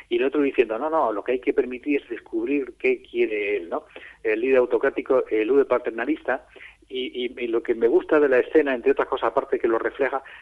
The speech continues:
es que es la combinación de los dos el, el que hace que el chico salga adelante, eh, según sus criterios, ¿no? Porque al final, efectivamente, el líder, eh, necesitará ser unas veces autocrático, otras veces paternalista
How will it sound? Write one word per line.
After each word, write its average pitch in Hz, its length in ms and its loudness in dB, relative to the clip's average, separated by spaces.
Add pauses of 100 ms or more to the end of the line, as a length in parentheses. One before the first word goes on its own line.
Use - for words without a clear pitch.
(120)
es 139 220 2
que 151 320 0 (260)
es 156 120 4
la 165 100 6
combinación 147 580 2
de 139 100 4
los 117 180 2
dos 151 200 6 (760)
el, - 220 -4
el 123 180 0
que 131 140 2
hace 151 260 2
que 131 120 -2
el 117 100 -2
chico 156 260 -2
salga 139 260 2
adelante, 131 560 2 (120)
eh, 107 220 0
según 127 180 0
sus 131 140 2
criterios, 95 480 -2
¿no? 131 120 -6 (560)
Porque 110 220 -4
al 110 80 2
final, 147 320 0
efectivamente, 135 840 0
el 107 120 -4
líder, 156 440 4 (580)
eh, 123 100 -8
necesitará 117 600 0
ser 123 260 4
unas 147 280 0
veces 135 200 0
autocrático, 151 760 0
otras 151 320 2
veces - 240 -2
paternalista 127 600 -4